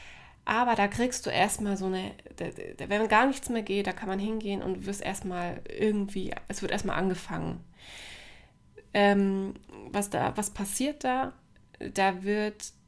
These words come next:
äh, das sind Ärzte, meistens Psychiater, und die machen mit dir eine Erstanamnese, also nehmen, also hören sich deine Geschichte an oder das, was gerade da ist,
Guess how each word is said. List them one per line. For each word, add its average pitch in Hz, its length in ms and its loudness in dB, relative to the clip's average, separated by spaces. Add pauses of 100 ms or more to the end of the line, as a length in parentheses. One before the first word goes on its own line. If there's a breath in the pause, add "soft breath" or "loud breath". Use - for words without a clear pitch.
(360)
äh, 175 180 0
das 185 180 -4
sind - 140 -6
Ärzte, 208 960 0
meistens 180 680 -4
Psychiater, 202 760 -2
und 190 80 0
die 180 340 -2
machen 190 320 -2
mit 180 140 -4
dir 180 80 -4
eine 175 200 -4
Erstanamnese, 214 1120 -2
also 175 320 -4
nehmen, 175 420 -4
also - 260 -8
hören 180 300 -2
sich - 140 -6
deine 170 200 -4
Geschichte 175 460 -2
an - 180 -4
oder 170 180 -2
das, 165 200 -6
was - 160 -6
gerade 175 260 -6
da 208 200 0
ist, 202 280 -4